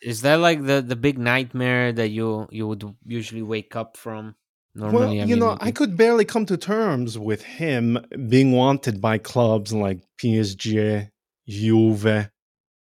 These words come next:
Speaker 2: I mean, forget,
Speaker 1: <laughs>
Speaker 2: uh, Roma having sold him for twenty, twenty-five million euros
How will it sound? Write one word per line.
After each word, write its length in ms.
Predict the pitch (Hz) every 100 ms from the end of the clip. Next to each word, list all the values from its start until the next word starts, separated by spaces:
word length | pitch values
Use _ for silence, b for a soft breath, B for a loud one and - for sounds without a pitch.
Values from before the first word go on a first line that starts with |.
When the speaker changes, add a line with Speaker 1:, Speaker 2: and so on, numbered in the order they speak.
| _ _
Speaker 2:
I 60 |
mean, 140 | 123 123
forget, 520 | 120 143 120 165 160 - -
Speaker 1:
<laughs> 80 | -
Speaker 2:
uh, 180 | 131 -
Roma 560 | 131 113 113 131 131 107
having 240 | 113 110
sold 380 | - 120 113 98
him 200 | 107 98
for 400 | - 110 101 101
twenty, 460 | 90 - 110 101 104
twenty-five 500 | 113 104 101 110 98
million 400 | 101 98 98 101
euros 560 | 101 101 98 95 -